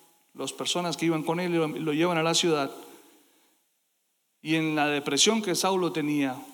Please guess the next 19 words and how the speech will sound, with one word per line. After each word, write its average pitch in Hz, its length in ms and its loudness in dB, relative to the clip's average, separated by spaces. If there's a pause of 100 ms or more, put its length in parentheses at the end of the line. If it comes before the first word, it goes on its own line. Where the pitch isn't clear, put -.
(180)
tres 156 220 -2
días 165 200 0
sin 156 140 -4
comer 147 300 -2
ni 151 140 -2
beber 143 300 2
nada, 151 280 0
ni 143 140 0
se 127 120 0
había 131 220 0
bañado. 135 460 0 (1160)
En 123 120 -4
ese 147 140 -2
entonces 151 340 -2
no 147 80 0
había 147 160 0
desodorante, 139 540 -2
qué 151 120 -6
horrible. 131 400 -4